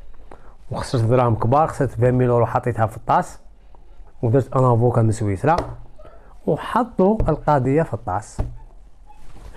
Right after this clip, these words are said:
من حطوا القضيه في الطاس درسوها، راحوا الافوكا تاع، تاع اعراب ركز على نقطه باللي لجنه الترشيحات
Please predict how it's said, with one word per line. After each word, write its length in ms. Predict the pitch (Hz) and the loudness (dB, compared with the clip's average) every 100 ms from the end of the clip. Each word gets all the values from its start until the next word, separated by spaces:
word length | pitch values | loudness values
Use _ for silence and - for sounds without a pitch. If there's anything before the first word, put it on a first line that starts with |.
| - - - | -18 -4 2
من 200 | 254 302 | 2 2
حطوا 340 | - 202 175 | -2 0 0
القضيه 400 | 156 151 117 107 | 2 0 0 -2
في 100 | - | -4
الطاس 500 | - 139 190 - - - - - - - - | -2 2 2 0 -16 -18 -18 -18 -18 -12 -4
درسوها، 680 | 117 127 - 90 92 123 - - - - | 0 0 -2 -4 -2 -2 -4 -14 -16 -2
راحوا 480 | 135 170 - 190 220 247 - - - - - - - | 2 4 4 4 2 0 -8 -20 -20 -20 -18 -10 0
الافوكا 540 | 151 139 147 180 151 | 2 4 4 4 2
تاع، 500 | 131 127 113 113 107 | 2 2 4 4 2
تاع 520 | 107 117 98 104 104 - | 2 2 4 2 0 0
اعراب 460 | 131 107 135 202 - - - - - - - - | 2 4 4 2 -4 -18 -20 -20 -20 -20 -20 -2
ركز 320 | 143 131 185 135 | 0 2 2 4
على 200 | 123 127 | 4 4
نقطه 480 | 143 - 185 185 - - - | 2 2 2 2 -2 -20 -6
باللي 580 | 117 127 127 156 175 196 - - - | -2 0 2 4 2 0 -8 -20 -8
لجنه 580 | 135 131 127 123 147 139 127 | 0 2 2 2 2 2 0
الترشيحات 760 | 123 127 113 117 - 185 202 | -2 -2 -2 -4 0 0 0